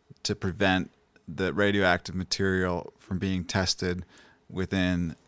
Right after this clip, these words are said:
a nipides permit. So if you're gonna get a permit to discharge out of a facility through the E P A or the D E P, uh, it's not gonna require you to test for radiation,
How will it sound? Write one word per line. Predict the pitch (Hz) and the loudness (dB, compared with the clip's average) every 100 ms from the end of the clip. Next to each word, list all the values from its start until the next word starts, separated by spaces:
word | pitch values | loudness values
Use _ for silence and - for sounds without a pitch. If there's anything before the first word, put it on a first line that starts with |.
| - | -6
a | 92 90 | -2 0
nipides | 92 101 98 87 82 | 2 0 0 -4 -6
permit. | - 85 76 64 - | -4 -2 -2 -6 -4
So | - 87 85 | -4 -2 -4
if | 80 | -4
you're | 90 | -4
gonna | 90 92 | -2 -2
get | 92 | -4
a | |
permit | 90 98 95 90 | -4 -2 -2 -2
to | 87 | -4
discharge | 107 92 - 101 92 90 - - - - - _ | -2 -2 2 4 4 2 -2 -8 -16 -20 -20 _
out | 85 92 | 0 0
of | |
a | 87 | -2
facility | - - 104 95 98 92 | -2 0 2 2 2 0
through | - 90 | -4 -6
the | 95 | -6
E | |
P | 92 95 | -4 0
A | 92 92 | 2 2
or | |
the | 85 | 0
D | 92 90 | -4 -4
E | |
P, | 90 - 120 117 - - - _ _ | -4 2 4 4 0 -14 -20 _ _
uh, | 82 - | -2 0
it's | - | -2
not | 98 98 95 | 2 4 4
gonna | 101 92 | 2 0
require | 90 - 90 85 | -2 0 4 4
you | 85 82 82 78 | 4 0 -2 -4
to | - | -8
test | - 82 82 - - | -4 -2 -2 -4 -6
for | - | -6
radiation, | 87 85 82 85 85 - 78 73 | -2 0 0 -2 -2 -2 -4 -8